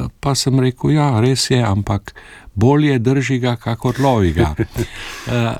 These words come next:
Speaker 1: ampak je tudi štiridesetletnica, štirideset let duhovniškega dela, eh, tako, eh, pomembno obdobje, eh, in pa, eh, čas za, eh, en temeljiti duhovni premislek,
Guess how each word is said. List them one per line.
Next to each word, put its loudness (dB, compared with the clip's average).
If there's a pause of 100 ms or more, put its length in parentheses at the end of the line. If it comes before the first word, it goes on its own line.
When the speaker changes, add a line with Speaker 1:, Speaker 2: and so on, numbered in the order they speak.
(120)
Speaker 1:
ampak -2
je 2
tudi 0
štiridesetletnica, 0
štirideset -4
let 2
duhovniškega -2
dela, 2 (140)
eh, -10 (400)
tako, 0 (400)
eh, -10 (340)
pomembno 4
obdobje, 0
eh, -4 (520)
in 0
pa, 0 (300)
eh, -2
čas 0
za, 0
eh, -8 (320)
en 0
temeljiti 0
duhovni 2
premislek, 0